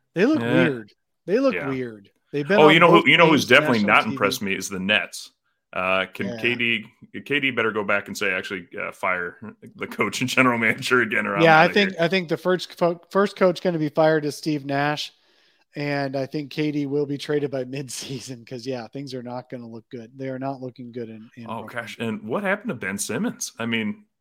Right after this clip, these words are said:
Speaker 2: is he what you thought he'd be coming back?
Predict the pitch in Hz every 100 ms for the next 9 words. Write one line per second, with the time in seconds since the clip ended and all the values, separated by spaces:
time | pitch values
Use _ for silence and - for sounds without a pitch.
0 | _ 110 110 - - 127 151 139 107 131
1 | 117 123 123 123 147 131 113 117 165 190
2 | 147 147 135 127 196